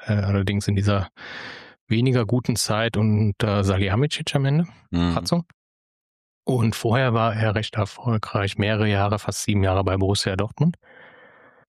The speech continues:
Speaker 1: Ich erwähne das deshalb, weil das natürlich Teil des Problems sein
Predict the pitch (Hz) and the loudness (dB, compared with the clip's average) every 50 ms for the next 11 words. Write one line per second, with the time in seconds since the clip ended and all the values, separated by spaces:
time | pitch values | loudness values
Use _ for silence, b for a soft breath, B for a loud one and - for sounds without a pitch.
0 | _ _ _ - - 117 117 113 110 117 127 135 131 120 - - - 117 123 - | _ _ _ -2 0 0 2 2 2 2 2 2 0 0 0 -2 -2 -2 -2 -2
1 | 147 139 135 - - 101 101 104 110 113 101 95 95 113 113 - - 117 - - | -4 -4 -4 -4 -2 0 0 2 2 0 0 0 -2 -2 -2 0 -2 -2 -2 -2
2 | 110 107 - - - - 101 117 117 113 - - - 113 104 - 104 110 117 113 | -2 -2 -2 -2 -2 0 0 0 0 0 -2 -2 -4 -2 0 2 2 2 2 0
3 | - - - - - - 101 110 107 | -2 -6 -6 -6 -4 -2 -2 -2 -4